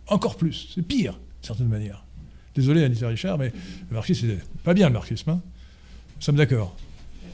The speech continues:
Euh, mais pour le, du point de vue moral, le cosmopolitisme, c'est pire.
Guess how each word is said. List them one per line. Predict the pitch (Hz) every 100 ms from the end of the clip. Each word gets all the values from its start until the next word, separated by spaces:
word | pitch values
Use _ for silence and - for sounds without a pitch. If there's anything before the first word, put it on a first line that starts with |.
| -
Euh, | 127 123 123 117 117 117 120 127 - - - - -
mais | 120 123
pour | - 202
le, | 170 156 123 - - -
du | 156
point | 190
de | 190
vue | 165
moral, | 202 196 196 202 214 - - - - - - - - - - - - - -
le |
cosmopolitisme, | 120 - 123 110 131 -
c'est | 110
pire. | - -